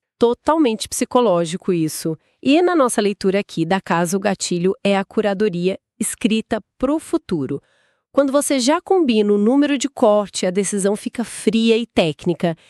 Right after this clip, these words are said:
E, ó, só um parênteses bem rápido, quem quiser se aprofundar nos instrumentais numéricos pra esses gatilhos, Search Console, Analytics, essas coisas,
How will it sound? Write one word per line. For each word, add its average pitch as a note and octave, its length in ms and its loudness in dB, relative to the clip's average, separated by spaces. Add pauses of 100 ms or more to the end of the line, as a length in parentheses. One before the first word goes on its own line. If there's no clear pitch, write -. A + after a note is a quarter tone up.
(280)
E, G#3+ 280 2
ó, A3+ 140 4
só A3+ 220 2
um C#4 60 -2
parênteses B3+ 440 -2
bem C4+ 220 0
rápido, G3+ 400 0
quem C4+ 180 0
quiser A3+ 260 0
se - 120 -2
aprofundar G#3 720 0 (380)
nos G#3+ 200 0
instrumentais A#3 920 2
numéricos G#3 680 2
pra G3+ 180 0
esses G3 240 -2
gatilhos, F3 640 -2
Search - 340 -4
Console, F#3+ 760 2
Analytics, F#3+ 760 0
essas A3 280 0
coisas, G3+ 460 0